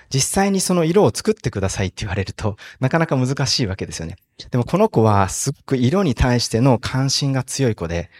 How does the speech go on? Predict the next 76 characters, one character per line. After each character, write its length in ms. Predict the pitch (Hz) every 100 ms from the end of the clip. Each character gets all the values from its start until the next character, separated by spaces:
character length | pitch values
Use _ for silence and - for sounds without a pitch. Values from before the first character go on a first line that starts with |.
| -
色 200 | 117 170
と 120 | -
と 140 | - -
っ 40 |
て 160 | _ 165
も 100 | 156
仲 260 | 139 135
良 80 | 147
し 140 | 95 90
な 80 | 87
子 120 | 90
で、 260 | 90 87 - _ - -
え 320 | 107 98 95
ー、 40 | 98
ま 180 | 110 98
あ、 100 | 98
例 100 | 165
え 40 |
ば 100 | 143
そ 140 | 107 110
の 260 | 101 98 - -
ス 220 | - -
ポ 200 | - 143
イ 120 | 143
ト 120 | 143 139
な 120 | 143
ん 120 | 123
か 160 | - 80
で 340 | 90 85 -
色 180 | 113 120
を 40 | 101
こ 100 | 92
う 40 |
丁 220 | - 139
寧 240 | 117 87 82
に 280 | 92 85 - - -
合 120 | 101
わ 100 | 107
せ 120 | 123
な 120 | 113
が 100 | 98
ら 80 | 82
で 80 | 82
す 120 | -
ね、 200 | 87 82 - -
色 160 | 117
を 20 | 101 120
表 220 | 117 123
現、 100 | -
再 180 | 139 156
現 180 | 139
し 40 | -
て 80 | -
い 40 |
く 80 | 80
ん 20 |
で 60 | 76
す 80 |
ね。 100 | 98 - - -
も 120 | 120
の 80 | 165
の 120 | 175
見 120 | 170
事 200 | 151 117
に 120 | 92 92
短 280 | - 156
時 120 | 151 156
間 260 | 110 87
で 240 | 90 87 - - -
こ 60 | 123
れ 60 |
だ 100 | 120
け 100 | 127
の 120 | 117 113
色 180 | 107
を、 140 | 85